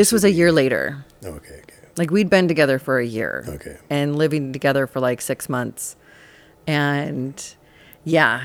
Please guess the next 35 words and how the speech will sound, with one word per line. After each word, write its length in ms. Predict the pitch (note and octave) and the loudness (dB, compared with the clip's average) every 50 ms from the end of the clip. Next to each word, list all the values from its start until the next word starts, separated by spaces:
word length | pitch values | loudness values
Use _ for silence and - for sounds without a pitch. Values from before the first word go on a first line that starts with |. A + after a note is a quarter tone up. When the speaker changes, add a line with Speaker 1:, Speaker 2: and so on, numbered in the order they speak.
| - - - | -10 -10 -8
Speaker 1:
his 140 | F3 D3+ | -2 2
ex-fiance 760 | E3+ D#3+ D3 - - - D#3 D3+ C#3+ C#3+ D3 - D3+ C3+ C3 B2+ | 2 2 2 0 0 0 0 0 0 0 0 0 2 2 2 0
had 220 | C#3 C3+ C3 - | -2 -4 -6 -6
texted 340 | - - G3+ - - - - | -2 0 0 0 0 0 0
him. 140 | F3+ D#3+ D3+ | 0 0 2
And, 100 | D#3 D3 | 2 4
like, 160 | E3+ E3+ D3 | 4 4 4
his 180 | - G3 E3 - | 2 0 0 2
phone 220 | - F#3 F#3 F#3+ | 2 2 2 4
was 160 | G3 F#3+ E3+ | 4 4 4
on 140 | E3+ D#3 D3+ | 4 4 4
the 60 | C#3+ | 2
table, 500 | C3+ - G3+ G#3+ A#3+ A#3 F3+ D3 B2+ C3 | 2 2 4 6 6 6 6 6 6 6
and 80 | C3 B2+ | 4 2
it 100 | B2 - - _ | 0 -4 -6 _
pops 320 | - E3 E3 D3+ - - | 2 2 2 2 2 2
up 220 | E3+ D#3+ - - - | 2 2 2 2 0
with 140 | D#3 C3+ - | -2 0 0
this 140 | D3 C#3 | -2 -4
girl's 360 | - - D#3+ D#3+ D3+ D3+ D3 E3 | -2 2 4 4 4 4 2 2
name, 220 | E3+ E3+ E3+ E3 | 2 2 2 2
and 60 | D#3 - | 2 0
it 40 | - | -2
says, 160 | - D#3 C#3 | -4 0 2
"Are 120 | D3+ D3 | 4 4
you 60 | D3+ C#3+ | 4 4
gonna 160 | D#3 C#3+ C3+ | 2 0 0
tell 160 | - - D3+ | 0 0 2
your 120 | D#3 D3 C3+ | 2 2 0
girlfriend?" 600 | B2+ - C3 B2+ C#3 - - B2+ F#2 - - C3 - | 0 0 0 0 0 0 -2 -2 -2 -2 -4 -4 -2
And 80 | F#3 | 0
I 40 | D3 | 0
was 100 | D3+ D3+ | 0 2
like, 220 | D#3+ C3 A#2 - - _ _ _ _ _ _ _ _ - - - - - - - _ _ - | 2 2 2 0 -4 _ _ _ _ _ _ _ _ -20 -20 -20 -20 -20 -20 -20 _ _ -8
"What?" 520 | D3 C#3 C#3 C#3 C#3+ F3 A#3+ E4 F4+ - | 0 4 4 6 6 6 6 4 4 2